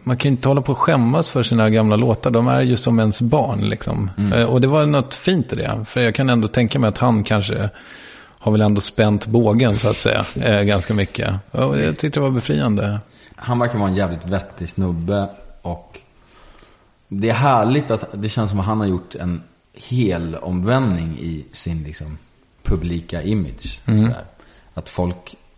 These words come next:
Speaker 2: vad är han? Femtio bast?
Speaker 1: Drygt, ja.
Speaker 2: Och det är nu folk fattar att han är ett socialt geni, typ, och värsta programledarbegåvningen och
Speaker 1: Ja, exakt.
Speaker 2: Och det finns något jävligt fint i det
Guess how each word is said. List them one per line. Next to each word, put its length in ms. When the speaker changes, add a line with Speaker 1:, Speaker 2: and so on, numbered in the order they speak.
Speaker 2:
vad 220
är 40
han? 280
Femtio 460
bast? 420
Speaker 1:
Drygt, 380
ja. 100
Speaker 2:
Och 100
det 60
är 40
nu 280
folk 220
fattar 280
att 100
han 160
är 100
ett 320
socialt 560
geni, 340
typ, 240
och 240
värsta 300
programledarbegåvningen 1300
och 140
Speaker 1:
Ja, 240
exakt. 520
Speaker 2:
Och 140
det 240
finns 280
något 220
jävligt 580
fint 600
i 140
det 400